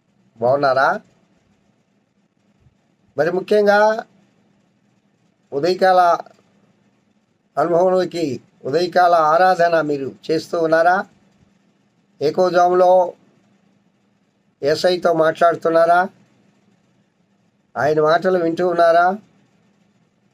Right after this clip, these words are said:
ప్రభువు మీతో మాట్లాడుతూ ఉన్నారా? ఏకోజామునే యేసుక్రీస్తు వారి ముఖదర్శనం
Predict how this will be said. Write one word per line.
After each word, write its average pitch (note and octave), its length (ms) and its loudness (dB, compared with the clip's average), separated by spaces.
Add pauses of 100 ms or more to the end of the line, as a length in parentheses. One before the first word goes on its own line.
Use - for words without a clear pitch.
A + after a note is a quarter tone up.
(640)
ప్రభువు D#3 320 0
మీతో F3+ 300 -2
మాట్లాడుతూ E3 560 0
ఉన్నారా? E3+ 560 0 (2000)
ఏకోజామునే F#3 920 0 (1900)
యేసుక్రీస్తు F#3+ 720 -4
వారి F3 260 2
ముఖదర్శనం F3 680 -2